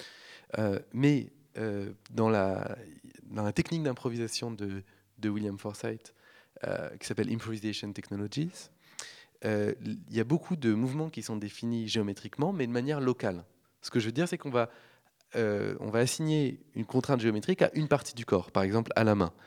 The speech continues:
Et le reste du corps, il est libre, euh, de s'adapter, euh, comme il peut à cette contrainte géométrique. Ça peut être la main, mais ça peut être n'importe quelle autre partie du corps. Et là, euh, ça, ça, ça crée, euh,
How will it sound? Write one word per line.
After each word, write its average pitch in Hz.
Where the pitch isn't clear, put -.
Et 120
le 120
reste 147
du 113
corps, 175
il 127
est 110
libre, 127
euh, 104
de 107
s'adapter, 135
euh, 127
comme 107
il 107
peut 196
à 117
cette 113
contrainte 113
géométrique. 107
Ça 110
peut 107
être 101
la 95
main, 123
mais 117
ça 101
peut 107
être -
n'importe 113
quelle 107
autre 107
partie 104
du 107
corps. 113
Et 117
là, 214
euh, 110
ça, -
ça, -
ça -
crée, 214
euh, 127